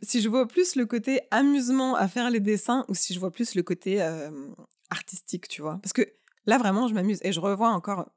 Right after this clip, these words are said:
pareil, une discussion avec Mario. Puis, euh, il y a un moment où, euh, justement, dans l'équipe Le Montré du Temps, je me disais, « Non, mais je sais pas, je, je sais pas ce que je fais, je trouve pas trop ma place. » Mais c'est normal, je faisais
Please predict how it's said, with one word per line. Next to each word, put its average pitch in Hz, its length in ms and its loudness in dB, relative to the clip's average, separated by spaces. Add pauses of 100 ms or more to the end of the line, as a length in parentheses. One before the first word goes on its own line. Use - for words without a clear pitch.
(140)
pareil, 160 300 -8
une 165 80 -6
discussion - 340 -8
avec 185 140 -2
Mario. 160 360 -4 (560)
Puis, 202 200 4
euh, 175 120 6
il 170 60 0
y 170 40 0
a 165 40 0
un 165 40 0
moment 190 340 2
où, 180 180 0
euh, 156 300 -6
justement, 165 400 -6
dans 160 280 -6
l'équipe 170 380 -6
Le 170 100 0
Montré 160 260 -6
du 156 100 -16
Temps, 190 120 -6
je 196 80 -8
me - 60 -14
disais, « - 180 -14
Non, 190 260 -4
mais 175 60 -12 (380)
je - 160 -14
sais 226 160 0
pas, 254 300 2
je, 196 140 0
je 170 40 0
sais 165 160 -8
pas 220 140 -2
ce - 60 -4
que 208 100 -4
je 175 120 -4
fais, 247 200 0
je 240 60 -2
trouve - 180 -14
pas 190 120 0
trop 190 160 -2
ma 190 140 2
place. » 185 240 -6
Mais 139 100 -14
c'est 151 120 -16
normal, 220 240 0
je - 40 -6
faisais 160 280 -4